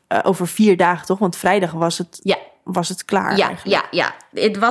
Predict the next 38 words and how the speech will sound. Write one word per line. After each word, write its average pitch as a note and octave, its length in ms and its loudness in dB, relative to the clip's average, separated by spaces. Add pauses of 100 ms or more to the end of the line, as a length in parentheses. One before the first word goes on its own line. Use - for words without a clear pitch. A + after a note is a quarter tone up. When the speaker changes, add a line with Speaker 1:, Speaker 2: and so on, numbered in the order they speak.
Speaker 2:
natuurlijk B3 200 -2
ook A3+ 100 0
heel A3+ 140 4
veel G#3+ 160 -4
voorbereidingswerk. A#3 840 2
Maar G3+ 320 2
de, G3+ 60 2
eh, F#3+ 500 2
ik G#3 100 -4
heb G3 240 -2
woensdag A#3 560 2
en G3 220 0
donderdag G3 560 0 (360)
bestonden G3 400 0
mijn F#3 180 0
dagen F3+ 420 0
van, E3+ 400 0
eh, D3+ 1040 -2
half G3 260 0
acht - 260 -4
's - 80 -2
ochtends E3+ 600 -2
tot, E3+ 440 -4
eh, D#3 360 -2
kwart F#3 280 -2
over F3 240 -4
elf D#3+ 380 -2
liep E3 220 -4
ik, D#3+ 200 -8
eh, D#3 320 -6
's - 140 -2
avonds D#3+ 320 -2
liep E3 160 -6
ik, - 180 -14
eh, - 80 -8 (200)
de D#3+ 80 -8
studio E3+ 400 -2
uit. D3 460 -6